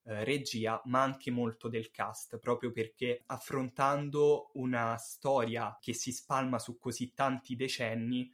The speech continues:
l'approccio, diciamo, la decisione di Peter Morgan è stata quella di cambiare praticamente del tutto il cast, rinnovare, eh, il cast ogni due stagioni,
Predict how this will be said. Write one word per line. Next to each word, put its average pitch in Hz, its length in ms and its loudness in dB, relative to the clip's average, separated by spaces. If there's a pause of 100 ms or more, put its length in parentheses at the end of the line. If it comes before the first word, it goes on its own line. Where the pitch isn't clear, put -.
l'approccio, 135 720 2
diciamo, 127 320 -2
la 117 120 2
decisione 123 760 0
di 113 140 -4
Peter 131 300 -2
Morgan 117 520 0
è 117 40 -4
stata - 360 -4
quella 131 360 0
di 120 300 -4 (260)
cambiare 131 800 2
praticamente 131 720 0
del 117 220 -2
tutto 123 400 -4
il 131 160 -2
cast, - 480 -2
rinnovare, 117 800 0
eh, 110 420 -2
il 160 180 -4
cast - 720 -2
ogni 147 320 2
due 120 160 0
stagioni, 113 720 -6